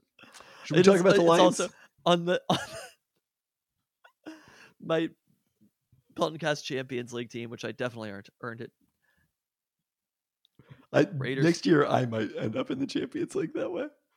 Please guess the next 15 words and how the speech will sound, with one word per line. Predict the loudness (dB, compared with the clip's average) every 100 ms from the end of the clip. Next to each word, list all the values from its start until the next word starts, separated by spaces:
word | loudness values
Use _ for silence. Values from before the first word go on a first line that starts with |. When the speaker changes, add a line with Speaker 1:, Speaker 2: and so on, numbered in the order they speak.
| _ _
Speaker 2:
Quarterback. | -10 -4 -2 -2 -4 _ _ _ _ _
My | 0 2
other | 0 -2
team's | -8 -10
good. | -12 -12 _ _ -8
Quarterback. | -2 0 0 -2 -4 -16 -6
People | -4 0
were | -2
mocking | 0 -2 -2 -4
me | -6
also | -4 -2
about | -4 -4
my | -4
running | -6 -6 -4
backs. | -2 -4